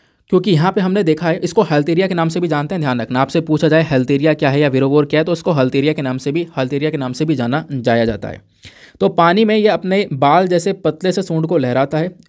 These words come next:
उसी से वायरस को पकड़कर खाता है। और लैब में, पता है, हमने इसकी टेस्टिंग भी की है। लैब में इस जीव ने क्या किया, जो क्लोरोवायरस होता है, क्लोरोवायरस को खाया और क्लोरोवायरस को खाकर यहाँ पर अपनी जो क्षमताएं हैं वो दिखाई हैं।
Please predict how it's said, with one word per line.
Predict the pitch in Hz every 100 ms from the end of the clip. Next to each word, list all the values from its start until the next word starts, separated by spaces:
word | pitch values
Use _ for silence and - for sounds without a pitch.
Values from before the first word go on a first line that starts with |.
| _
उसी | 151 156
से | 202 190
वायरस | 127 127 147
को | -
पकड़कर | 156 131 120 139 143 156
खाता | 160 110 110 143
है। | 151 175 _ _ _ -
और | 131 120 - - _ -
लैब | 127 147 185
में, | 196
पता | 196 175 196
है, |
हमने | 156 151
इसकी | 175 180
टेस्टिंग | 185 143 147 147
भी | 131
की | 117
है। | 113
लैब | 120 143 139
में | 170 175
इस | - 170
जीव | 131 147 147
ने | 110 82 - -
क्या | 156
किया, | 156 156 190 - - -
जो | 135 175 165 - _ _ _ -
क्लोरोवायरस | 175 185 220 175 160 170 151
होता | 117 117
है, |
क्लोरोवायरस | 101 147 165 160 147 156
को | 175
खाया | 160 131 110 - _ _ _ _ _ _
और | 143 156
क्लोरोवायरस | 160 165 185 170 170
को | 185
खाकर | 175 170 165 180
यहाँ | 165
पर | 160 160
अपनी | 143 160
जो | 160
क्षमताएं | 165 131 127 156
हैं | 156
वो | 135 135
दिखाई | 117 117
हैं। | 98 82 -